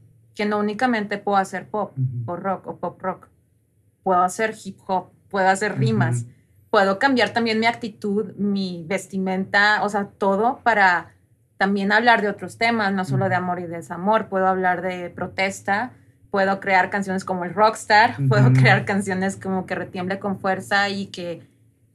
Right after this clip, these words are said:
Speaker 1: motiven o impulsen o conecten con otras mujeres y en un grito de rabia. Entonces, siento que hay muchas cosas que a veces no descubrimos de nosotros mismos.
Speaker 2: Ujú.
Speaker 1: Y,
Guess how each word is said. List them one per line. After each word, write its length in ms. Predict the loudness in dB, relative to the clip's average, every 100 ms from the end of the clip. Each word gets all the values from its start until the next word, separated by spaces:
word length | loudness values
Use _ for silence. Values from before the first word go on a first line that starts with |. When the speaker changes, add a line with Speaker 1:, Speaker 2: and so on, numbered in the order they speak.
| _ _ -6
Speaker 1:
motiven 720 | -2 0 -2 -2 2 2 2
o 80 | 0
impulsen 580 | -2 0 0 0 0 -2
o 100 | -2
conecten 420 | -2 -2 -4 -6
con 160 | -4
otras 260 | -4 -4 -6
mujeres 760 | -6 -6 -6 -4 -4 -8 -14 _
y 420 | -10 -10 -8 -10 -10
en 160 | -10
un 100 | -8
grito 280 | -8 -6 -2
de 120 | -2
rabia. 460 | 0 0 0 0 -2
Entonces, 640 | -2 -6 -8 -6 -8 -10 _ _ _ _ _ _
siento 340 | -6 -4 -4
que 100 | -2
hay 80 | 0
muchas 320 | 0 -2 -4
cosas 340 | -4 -6 -4 -6
que 120 | -2
a 60 | -2
veces 600 | -2 -4 -6 -6 -10 _ _
no 200 | -4 -2
descubrimos 640 | 0 -2 -6 -4 -4 -4 -4
de 80 |
nosotros 460 | -4 -8 -10 -14 -8
mismos. 460 | -8 -6 -4 -4 -4
Speaker 2:
Ujú. 120 | -8 -10 -16 _ _ _ _ _
Speaker 1:
Y, 520 | -4 -2 -4 -8 -12